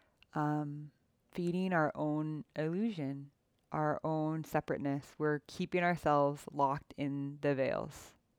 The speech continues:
of illusion and actively choosing to keep ourselves asleep, asleep in the dream. <laughs> The more awake one can become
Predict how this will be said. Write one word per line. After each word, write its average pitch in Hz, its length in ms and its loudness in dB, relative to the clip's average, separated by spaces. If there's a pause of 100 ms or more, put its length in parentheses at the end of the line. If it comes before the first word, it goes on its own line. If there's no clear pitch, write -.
(160)
of 143 120 0
illusion - 580 -6 (880)
and 151 380 2
actively 170 420 4
choosing 160 640 -2
to - 140 -10
keep - 260 -4
ourselves - 720 0
asleep, - 640 -6 (640)
asleep 170 800 -4
in 156 120 -4
the 151 100 -2
dream. 139 420 -4 (500)
<laughs> - 120 -6 (1900)
The 160 120 -2
more 170 260 4
awake 160 680 0 (220)
one 165 300 0
can 160 180 -6
become 151 680 -2